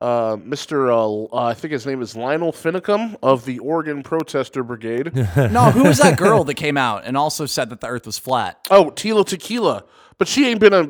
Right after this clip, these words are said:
Speaker 1: important
Speaker 3: That
Speaker 1: for,
Speaker 3: girl
Speaker 1: like, about
Speaker 3: hasn't
Speaker 1: a year.
Speaker 3: existed for a year or two.
Speaker 1: I remember
Speaker 2: I
Speaker 1: her ten years ago. She had, like, this M T V, like, show talking about, like, "Who wants a date with Tila Tequila?"
Speaker 3: She
Speaker 1: She's
Speaker 3: was
Speaker 1: like,
Speaker 3: famous for being a skank.
Speaker 1: yeah, she's, like, a three-foot-nine,
Speaker 2: Wow.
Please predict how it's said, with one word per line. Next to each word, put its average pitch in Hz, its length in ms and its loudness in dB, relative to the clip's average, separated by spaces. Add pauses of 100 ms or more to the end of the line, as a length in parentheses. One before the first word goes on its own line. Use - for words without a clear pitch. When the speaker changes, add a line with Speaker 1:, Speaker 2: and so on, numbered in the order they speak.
Speaker 1:
important 175 400 2
Speaker 3:
That 269 140 2
Speaker 1:
for, 165 80 0
Speaker 3:
girl 262 160 4
Speaker 1:
like, - 160 2
about - 40 6 (100)
Speaker 3:
hasn't 214 180 -2
Speaker 1:
a 196 80 0
year. 202 120 2
Speaker 3:
existed 147 560 0
for 135 340 -6
a 131 120 -8
year 147 260 -4
or 127 80 -4
two. 92 360 -10
Speaker 1:
I 214 60 4
remember 262 240 4
Speaker 2:
I 135 40 4
Speaker 1:
her 214 160 6
ten 220 400 -2
years 196 260 -2
ago. 151 220 0
She 131 140 -6
had, 160 80 2
like, 147 120 -6
this 135 140 -10
M 151 180 -6
T 165 220 -8
V, 151 380 -10
like, 147 180 2
show 156 260 0
talking 143 180 0
about, 139 160 -2
like, 131 120 -4 (440)
"Who 254 260 0
wants 254 280 -2
a 196 60 -4
date 147 500 -4
with 160 260 -10
Tila 185 760 -4
Tequila?" 151 640 -4
Speaker 3:
She 147 140 -4
Speaker 1:
She's 156 60 -6
Speaker 3:
was 160 120 -2
Speaker 1:
like, 190 140 2
Speaker 3:
famous 175 440 -4
for 175 140 -4
being 147 300 -2
a - 20 -4
skank. 104 560 -4 (140)
Speaker 1:
yeah, 151 180 0
she's, 185 240 -10
like, 196 120 -2
a 180 60 -2
three-foot-nine, 156 1400 0
Speaker 2:
Wow. 139 120 -8